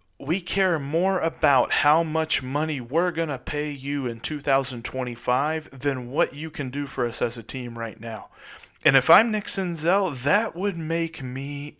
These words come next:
angry. Like, I would look at that and I'd say, "The Reds don't care about me as a player," you know, and in fact, uh, as I was kinda talking with Chad Dotson,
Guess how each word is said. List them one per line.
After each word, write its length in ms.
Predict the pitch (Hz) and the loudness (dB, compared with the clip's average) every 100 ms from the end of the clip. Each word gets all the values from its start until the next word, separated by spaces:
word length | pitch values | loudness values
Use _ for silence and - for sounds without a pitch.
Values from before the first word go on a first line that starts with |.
| - | 0
angry. 540 | 143 123 - - - - | 0 -4 -14 -20 -16 4
Like, 220 | 151 135 | 6 10
I 140 | 180 | 8
would 220 | 208 170 143 | 8 2 0
look 180 | 175 | -2
at 80 | 147 | 0
that 200 | 156 151 | 4 4
and 100 | 135 | 2
I'd 160 | 139 143 | -4 -2
say, 200 | - 139 | 2 4
"The 120 | 127 | 4
Reds 260 | 131 170 - | 2 2 2
don't 240 | 160 151 | 0 2
care 220 | - 139 | 0 2
about 280 | 127 127 120 | 4 2 2
me 340 | 135 185 196 - - - - - - _ _ _ 127 92 - | -2 -2 -2 -8 -14 -14 -16 -18 -20 _ _ _ -20 -2 2
as 160 | 139 | 4
a 80 | 120 | 2
player," 600 | - - 170 190 190 - _ _ | -4 2 2 2 -2 -10 _ _
you 140 | 151 | 0
know, 140 | 151 147 | 2 4
and 180 | 143 | 4
in 200 | 143 139 | 4 2
fact, 440 | 131 160 156 151 - | 2 2 2 0 -4
uh, 260 | 135 123 113 107 - - - - - _ _ | 0 2 0 -6 -20 -20 -20 -20 -20 _ _
as 200 | 123 127 | 0 2
I 80 | 135 | 2
was 160 | 127 - | 0 -2
kinda 240 | 143 135 | -2 0
talking 320 | 131 127 127 | 2 2 2
with 100 | 123 | -4
Chad 240 | - 131 123 | 2 2 2
Dotson, 480 | 165 175 170 - | -2 -4 -8 -12